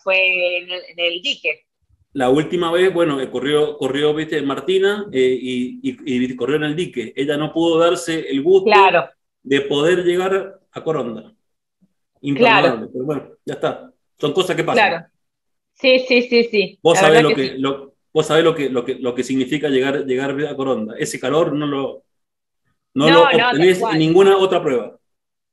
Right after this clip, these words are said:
Speaker 1: No, no, la verdad que no, la verdad que no. Ojalá que se pueda volver a, bueno, como la Armerias Paraná, ¿no? Que también se dejó de hacer mucho tiempo y después se retomó. Bueno, acá Nápoles en un momento también estuvo mucho tiempo sin hacerse y después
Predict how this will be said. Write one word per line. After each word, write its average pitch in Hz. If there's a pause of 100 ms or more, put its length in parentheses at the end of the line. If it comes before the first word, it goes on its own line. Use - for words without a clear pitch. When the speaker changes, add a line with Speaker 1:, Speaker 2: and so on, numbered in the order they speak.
Speaker 1:
No, 220
no, 220
la 190
verdad 214
que 233
no, 196
la 170
verdad 196
que 220
no. 180
Ojalá 190
que 240
se 214
pueda 202
volver 190
a, 180 (180)
bueno, 220
como 190
la 185
Armerias 220
Paraná, 190
¿no? 190
Que 214
también 185
se 190
dejó 170
de 185
hacer 180
mucho 202
tiempo 208
y 156 (180)
después 220
se 254
retomó. 226
Bueno, 277
acá 220
Nápoles 247
en 214
un 220
momento 226
también 240
estuvo 233
mucho 214
tiempo 226
sin 214
hacerse 240
y -
después 220